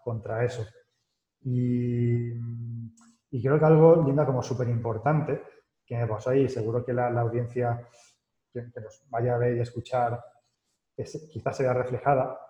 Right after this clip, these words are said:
yo fui, bueno, cuando tu-, tuve ya el diagnóstico, eh, con mi doctora, me dijo, "Bueno, esto es colon irritable,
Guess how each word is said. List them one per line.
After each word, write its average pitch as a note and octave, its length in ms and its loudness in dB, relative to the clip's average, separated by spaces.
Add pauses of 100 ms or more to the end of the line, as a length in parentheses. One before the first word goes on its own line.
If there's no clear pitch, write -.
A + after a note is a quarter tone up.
(280)
yo A#2 140 -4
fui, A#2+ 580 0
bueno, A#2+ 220 -4
cuando G#2+ 200 -6
tu-, B2 320 -6
tuve B2+ 180 -2
ya C3+ 60 0
el B2 80 0
diagnóstico, D3 840 0
eh, A2 200 -12
con G#2+ 140 -20
mi G#2+ 60 -10
doctora, C#3 540 2 (380)
me B2 120 -6
dijo, G#2+ 120 -8
"Bueno, A2 220 -4
esto - 120 -12
es - 80 -18
colon G#2+ 240 -6
irritable, D3 500 2